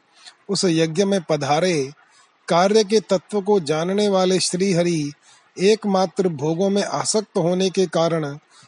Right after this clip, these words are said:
कृपण एवं शोचनीय देवराज इंद्र को,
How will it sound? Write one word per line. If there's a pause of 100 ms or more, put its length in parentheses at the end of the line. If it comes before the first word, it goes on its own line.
(200)
कृपण (180)
एवं
शोचनीय
देवराज
इंद्र
को,